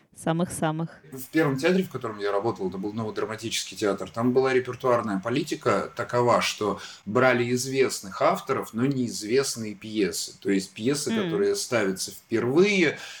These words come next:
Speaker 2: пьесы. И там, э, моя главная работа была, э, в спектакле по пьесе Вольтера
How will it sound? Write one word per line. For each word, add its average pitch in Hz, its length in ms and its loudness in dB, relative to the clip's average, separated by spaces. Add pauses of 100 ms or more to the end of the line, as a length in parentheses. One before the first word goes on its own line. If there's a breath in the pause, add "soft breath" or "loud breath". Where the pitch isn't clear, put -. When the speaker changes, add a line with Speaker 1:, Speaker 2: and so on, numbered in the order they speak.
(140 loud breath)
Speaker 2:
пьесы. 135 560 0
И 123 160 -6
там, 165 480 2
э, 123 540 -2 (920)
моя 120 640 4 (160)
главная 107 520 0
работа 127 480 -2
была, 127 600 2
э, 98 440 -8 (1000 soft breath)
в - 60 -14
спектакле 123 720 0
по 110 180 -8
пьесе 120 500 -2
Вольтера 113 840 2